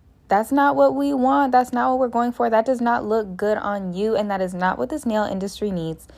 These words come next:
I promise you, we don't need another negative Nancy nail tech 'Cause that's just not what we do. Nobody likes that. Um, I don't know if you rem-, if you remember you starting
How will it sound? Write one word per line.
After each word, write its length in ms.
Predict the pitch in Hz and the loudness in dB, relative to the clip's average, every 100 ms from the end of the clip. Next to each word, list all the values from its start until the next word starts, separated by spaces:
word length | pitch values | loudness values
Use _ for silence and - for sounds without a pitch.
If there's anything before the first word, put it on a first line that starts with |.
| - - - - - - - - | -20 -20 -20 -20 -20 -20 -10 0
I 140 | 202 | 2
promise 640 | 202 - - 320 262 180 - | 0 -2 4 4 4 -2 -10
you, 80 | 151 | -10
we 120 | 160 | -8
don't 280 | 160 160 202 | -4 -4 -2
need 120 | 247 | 0
another 540 | 285 269 226 226 233 | 2 2 2 -2 -4
negative 640 | 180 160 165 160 175 208 220 | -6 -6 -4 -2 0 0 0
Nancy 420 | 214 214 220 233 | -2 -2 -2 -2
nail 320 | 226 226 214 | 0 0 -2
tech 420 | - 185 147 151 - - - - - - - - - | -2 -4 -4 -8 -20 -20 -20 -20 -20 -20 -20 -20 -20
'Cause 120 | - 247 | -2 2
that's 180 | 349 | 4
just 160 | 480 415 | 4 2
not 180 | 370 370 | 0 0
what 160 | 370 | 0
we 120 | 349 311 | 0 -2
do. 300 | 208 262 285 | 0 0 2
Nobody 400 | 233 277 330 254 | 2 0 0 0
likes 340 | 185 226 - | 2 0 0
that. 380 | - 175 170 - - - - - | 0 2 2 -2 -14 -20 -6 0
Um, 400 | 240 233 220 208 - - - - - | 2 2 0 -6 -12 -20 -20 -4 0
I 80 | 247 | 2
don't 200 | 370 269 | 2 2
know 220 | 226 220 | 2 2
if 200 | 233 220 | 0 -4
you 320 | 185 202 220 | -6 -4 0
rem-, 300 | 247 247 226 - | 0 0 -2 -2
if 140 | 196 - - - | -4 -4 -20 -12
you 240 | 180 202 | -6 -2
remember 680 | 233 214 180 175 196 220 269 | -2 -2 -2 -2 0 2 2
you 220 | 262 294 | 0 -4
starting 680 | - 294 302 320 330 339 | 0 2 4 2 -4 -6